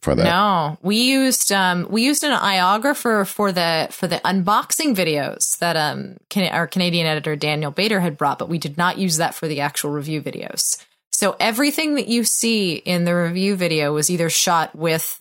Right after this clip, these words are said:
Speaker 2: the, the selfie stabilizer, um, or it was shot freehand.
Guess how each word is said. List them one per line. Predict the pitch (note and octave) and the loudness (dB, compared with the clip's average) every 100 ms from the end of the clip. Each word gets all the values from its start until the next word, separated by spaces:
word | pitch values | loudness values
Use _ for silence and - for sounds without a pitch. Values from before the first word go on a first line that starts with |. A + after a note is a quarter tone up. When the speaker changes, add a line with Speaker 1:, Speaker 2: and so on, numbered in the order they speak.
| - | -4
Speaker 2:
the, | D#3+ D3+ D3 C#3 - - | 0 0 0 -2 -6 -6
the | D#3 D3 | -4 0
selfie | - - F#3 G3+ | 0 2 0 0
stabilizer, | G3 G#3+ G#3 G#3+ A3+ A#3 B3+ C4+ C4 _ _ _ _ | 0 2 2 2 2 2 0 0 -4 _ _ _ _
um, | E3 D#3 D3 C3 C3+ _ _ _ _ - | -2 0 -2 -4 -12 _ _ _ _ -2
or | F#3 G3+ G3 F3 | 0 2 2 2
it | E3 | 0
was | - E3 | 0 0
shot | - D#3+ | 0 0
freehand. | - E3+ D3+ C#3 - - | -2 -2 -2 -4 -6 -8